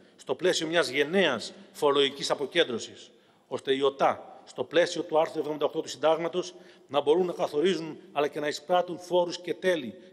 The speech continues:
πέραν των αντα-, ανταποδοτικών. Όχι φορομπηκτικά, αλλά με κριτήρια τη χωρική και κοινωνική συνοχή. Κάτι τέτοιο, βέβαια, σημαίνει το σταδιακό απεγκλωβισμό της χώρας από τον μνημονιακό φορολογικό μηχανισμό.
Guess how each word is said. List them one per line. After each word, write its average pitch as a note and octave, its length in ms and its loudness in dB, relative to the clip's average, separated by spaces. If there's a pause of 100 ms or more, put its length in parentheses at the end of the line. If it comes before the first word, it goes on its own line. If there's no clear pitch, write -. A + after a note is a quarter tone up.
(160)
πέραν F#3+ 260 4
των D3+ 140 0
αντα-, C3+ 300 0
ανταποδοτικών. C3 720 -2 (420)
Όχι G3+ 240 2
φορομπηκτικά, - 960 0 (280)
αλλά C#3+ 200 2
με D3+ 80 -2
κριτήρια F3 520 2
τη - 80 -8
χωρική F3 580 -2 (180)
και - 120 -2
κοινωνική D3 440 -4
συνοχή. C#3+ 500 -4 (680)
Κάτι - 220 -4
τέτοιο, C#3 280 -2
βέβαια, B2+ 460 0 (240)
σημαίνει D3 480 -2
το C3 100 -6
σταδιακό C3 680 0 (180)
απεγκλωβισμό B2+ 560 -6
της B2 140 -10
χώρας B2+ 460 -2 (220)
από - 140 -10
τον C3+ 100 -8
μνημονιακό C3 1120 -4
φορολογικό B2 520 0
μηχανισμό. G#2+ 520 -10